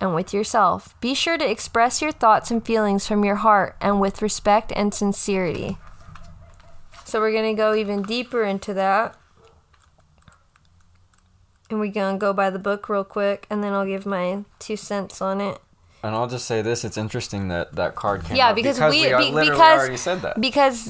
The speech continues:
Speaker 1: you know, what, what is a podcast? It's complete communication and conveying your innermost thoughts and meanings
Speaker 2: Mm-hmm.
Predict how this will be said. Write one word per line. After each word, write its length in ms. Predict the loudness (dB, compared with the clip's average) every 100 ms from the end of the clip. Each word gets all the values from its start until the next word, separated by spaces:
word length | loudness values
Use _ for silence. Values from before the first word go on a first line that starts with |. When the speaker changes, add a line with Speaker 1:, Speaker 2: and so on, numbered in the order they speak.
| -8
Speaker 1:
you 160 | -2 2
know, 140 | 4 4
what, 240 | 4 4
what 220 | 2 0
is 100 | 0
a 60 | -2
podcast? 680 | 2 4 4 2 2 2 -2
It's 180 | -6 -6
complete 720 | 0 0 0 -2 -4 -4 -4
communication 920 | -2 2 2 0 0 0 0 0 0
and 180 | 0 -2
conveying 840 | -2 0 0 2 2 2 2 2
your 460 | 2 2 2 2 -2 -10 -20 _
innermost 760 | 0 2 2 2 2 0 -2
thoughts 460 | 4 8 8 4 0
and 180 | 0 2
meanings 680 | 2 0 0 0 -2 -4 -8
Speaker 2:
Mm-hmm. 320 | -10 -10